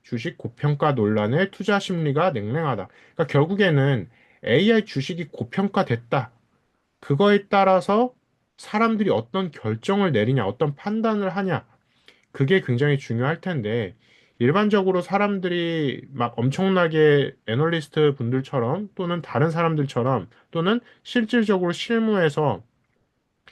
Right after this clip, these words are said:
엔비디아 실무 현장에서 뭐 일하시는 분들, 뭐 테슬라 실무 현장에서 일하시는 분들,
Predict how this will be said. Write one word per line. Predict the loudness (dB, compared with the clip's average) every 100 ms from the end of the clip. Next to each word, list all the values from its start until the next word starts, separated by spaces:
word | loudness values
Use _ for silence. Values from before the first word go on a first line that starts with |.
| -20 _ -2
엔비디아 | 0 2 2 4 2
실무 | 0 -2 0 -2
현장에서 | -2 -2 0 0 0 -2
뭐 | -6 -4
일하시는 | 0 0 0 -2 -2
분들, | -4 -8 -10 _ _ _ _ _ _ _ -16
뭐 | -6
테슬라 | -2 2 4 4 4
실무 | 2 -2 0
현장에서 | -2 -2 -2 -2 -2 -2
일하시는 | -2 -2 -2 -6 -8
분들, | -8 -8